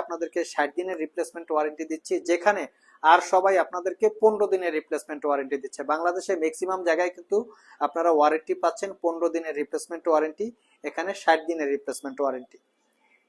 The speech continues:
নেক্সটে যে ল্যাপটপটা দেখাবো, এটা হচ্ছে এইচপি EliteBook-এর একটা ল্যাপটপ, বর্তমান বাজারে সবচেয়ে জনপ্রিয় এইচপি EliteBook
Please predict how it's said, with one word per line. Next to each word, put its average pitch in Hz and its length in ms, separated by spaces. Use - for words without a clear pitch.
নেক্সটে 190 440
যে 226 140
ল্যাপটপটা 190 460
দেখাবো, 170 300
এটা 180 180
হচ্ছে 214 160
এইচপি 190 300
EliteBook-এর 196 540
একটা 196 200
ল্যাপটপ, 160 340
বর্তমান 180 440
বাজারে 180 260
সবচেয়ে 170 460
জনপ্রিয় 175 480
এইচপি 170 320
EliteBook 180 380